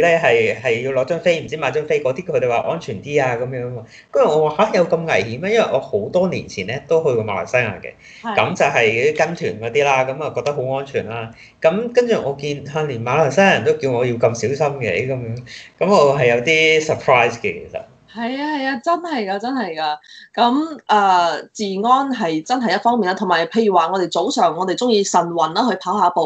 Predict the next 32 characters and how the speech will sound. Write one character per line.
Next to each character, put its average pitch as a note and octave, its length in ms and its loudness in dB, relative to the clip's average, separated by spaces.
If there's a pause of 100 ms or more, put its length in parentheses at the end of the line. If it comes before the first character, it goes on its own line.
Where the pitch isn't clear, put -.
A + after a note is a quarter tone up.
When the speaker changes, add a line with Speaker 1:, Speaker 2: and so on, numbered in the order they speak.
Speaker 2:
嗰 D3+ 140 0
啲 A3 100 2
嘅 F#3+ 100 0
呢， F#3+ 160 0 (400)
其 G#3+ 80 2
實 G#3 80 4
我 B2 80 4
哋 - 100 6
Speaker 1:
係。 E3+ 120 -2 (180)
Speaker 2:
建 A3 200 -2
議 G3+ 400 0 (100)
單 D4 400 4
獨 - 180 2
一 B3+ 120 -2
個 F#3 200 2
人 E3 160 2 (120)
出 A3 180 -6
去 E3 80 -2
跑 C#3+ 220 -6
步 D3 200 -6
嘅。 - 760 -18
Speaker 1:
哦。 F2 320 -8 (460)
Speaker 2:
係 E3+ 260 0
啦， D3+ 160 -2 (240)
會， A3 240 8
會， B3 280 0
會 C4 240 0
擔 E4+ 380 2
心 D#4 240 2
成 E3+ 280 -4
咁 C#3+ 220 0
咯。 F#3+ 280 -2